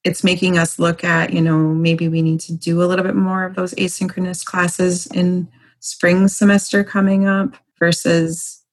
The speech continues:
the synchronized. Because as I work with students too, like, they tell me, you know, the difficulties they're having because their kids have to, you know, they have to be online with their kids at this time. And so it's really hard for them to get to class.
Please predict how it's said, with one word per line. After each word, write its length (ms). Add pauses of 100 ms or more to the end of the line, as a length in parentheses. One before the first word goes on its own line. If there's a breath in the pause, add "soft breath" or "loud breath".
(220)
the 200
synchronized. 920
Because 320
as 280
I 80
work 260
with 160
students 680
too, 600
like, 180
they 120
tell 300
me, 380
you 100
know, 120
the 60
difficulties 640
they're 140
having 580
because 320
their 120
kids 300
have 180
to, 200 (200)
you 100
know, 160
they 100
have 140
to 80
be 120
online 280
with 100
their 80
kids 320
at 120
this 180
time. 500
And 140
so 100
it's 140
really 120
hard 320
for 120
them 160
to 100
get 140
to 100
class. 800